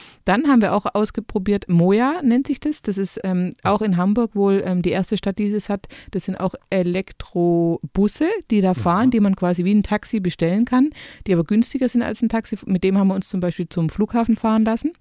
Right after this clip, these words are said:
Speaker 2: Was heißt,
Speaker 1: für
Speaker 2: kannst du wie ein
Speaker 1: elf Euro.
Speaker 2: Taxi bestellen, einen Bus, den du wie ein Taxi bestellen kannst? Was?
Speaker 1: Das ist so ein kleiner, nee, so ein kleiner Bus mit, ich glaub, acht Sitzen oder so. Dann
Speaker 2: Mhm.
Speaker 1: hast du eine App und dann kannst du sagen, „Bitte hole mich hier ab.“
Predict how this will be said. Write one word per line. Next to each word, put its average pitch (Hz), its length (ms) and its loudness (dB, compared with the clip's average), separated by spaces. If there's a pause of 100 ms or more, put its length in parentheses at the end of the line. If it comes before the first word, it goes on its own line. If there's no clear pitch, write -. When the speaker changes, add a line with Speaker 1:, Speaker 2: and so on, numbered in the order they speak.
Speaker 2:
Was 110 180 -6
heißt, - 140 -12
Speaker 1:
für 196 140 0
Speaker 2:
kannst 175 220 0
du - 40 -2
wie - 40 0
ein 170 60 2
Speaker 1:
elf 180 120 0
Euro. - 20 4
Speaker 2:
Taxi 277 340 -2
bestellen, 98 440 -12
einen 90 140 -12
Bus, - 300 -10
den 110 160 -10
du 98 80 -12
wie 101 100 -8
ein 95 40 -10
Taxi - 300 -14
bestellen 131 360 -12
kannst? 113 380 -16 (200)
Was? - 200 -18 (120)
Speaker 1:
Das 214 140 2
ist 247 120 -6
so 254 60 2
ein 226 60 4
kleiner, 175 320 0 (100)
nee, 190 200 2
so 190 120 -2
ein 170 40 0
kleiner 208 320 2
Bus 320 220 -2
mit, 190 180 0
ich 170 100 -10
glaub, 139 200 -6
acht - 180 -8
Sitzen - 320 -6
oder 311 180 -2
so. 320 120 -2
Dann 233 140 4
Speaker 2:
Mhm. 202 40 4
Speaker 1:
hast 196 140 0
du 180 40 0
eine 170 160 2
App - 180 -2
und 269 80 4
dann 233 80 4
kannst 226 240 2
du 208 40 -2
sagen, 196 220 2
„Bitte 208 220 0
hole 185 180 2
mich 165 160 0
hier - 180 -2
ab.“ - 180 -4